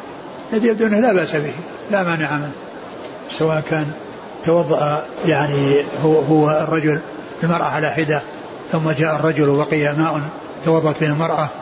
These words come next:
وقد خلت به، فإنه يتوضأ منه الإنسان. يعني جاء فيه بعض ال-، يعني هذا لو حمل على، على، على، على التنزيه وعلى، وإلا فإن الأصل هو الجواز،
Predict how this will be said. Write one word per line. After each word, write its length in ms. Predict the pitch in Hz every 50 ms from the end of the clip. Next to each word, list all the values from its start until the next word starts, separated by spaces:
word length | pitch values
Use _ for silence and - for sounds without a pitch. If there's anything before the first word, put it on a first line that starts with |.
| - - - - - - - -
وقد 300 | - - - 165 147 139
خلت 340 | - - 165 160 170 - 139
به، 360 | 143 147 123 135 143 160 170 175
فإنه 320 | 214 220 220 208 202 226
يتوضأ 380 | 233 214 214 208 185 156 165 156
منه 160 | 156 151 143
الإنسان. 340 | 139 147 147 139 - 151 143 - - - - - - - - - - - -
يعني 160 | 240 226 247
جاء 220 | 214 240 277 240 190
فيه 180 | 156 185 165
بعض 260 | 156 175 156 147 156
ال-، 380 | 156 147 147 143 143 143 147 156 - - - - - - - - - 165
يعني 320 | 165 151 151 151 147 143
هذا 520 | 139 156 156 156 151 156 170 208 208 214
لو 240 | 208 208 208 196 185
حمل 280 | - - 214 202 196 185
على، 180 | 156 170 170
على، 400 | 165 165 175 170 160 147 165 165
على، 280 | 165 160 147 156 160 156
على 280 | 156 156 139 151 151 156
التنزيه 500 | - - 160 156 151 139 170 175 151 139 - - - - - - - - -
وعلى، 540 | 165 151 147 160 151 156 151 147 143 143 151 156
وإلا 380 | 185 208 214 196 175 175 180
فإن 520 | 156 165 175 180 175 165 170 165 160 160 165 - - - - - - -
الأصل 360 | 170 151 165 175 - 202 185
هو 140 | 160 165 156
الجواز، 440 | 143 135 147 143 143 131 - -